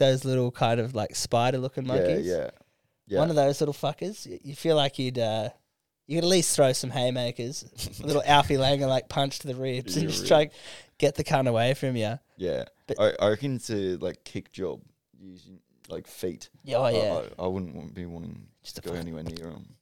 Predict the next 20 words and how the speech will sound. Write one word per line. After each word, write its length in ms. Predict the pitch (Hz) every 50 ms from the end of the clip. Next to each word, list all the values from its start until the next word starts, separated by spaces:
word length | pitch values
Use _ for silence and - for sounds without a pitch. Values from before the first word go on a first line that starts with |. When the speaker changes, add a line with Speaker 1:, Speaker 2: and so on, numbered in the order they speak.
| _ _
Speaker 1:
Just 120 | _ _ -
a 40 |
big 180 | 127 120 117 -
fucking 340 | - - 131 - - 117 120
"This 160 | 123 - -
is 80 | 110 -
Sparta" 480 | - - - 104 110 120 123 - 123 101
and 120 | 104 107
just, 160 | 104 107 -
like, 160 | - - -
kick 200 | - - 127 123
him 120 | 139 120 123
away 240 | 117 107 104 110 117
from 220 | - - 123 117
you. 160 | 98 80 - - _
Speaker 2:
Yeah, 260 | 98 101 92 82 82
big 220 | 71 - 90 80 -
time. 260 | - 90 80 76 - - - _ _ _ -
Big 120 | - -
time. 300 | - 90 85 - -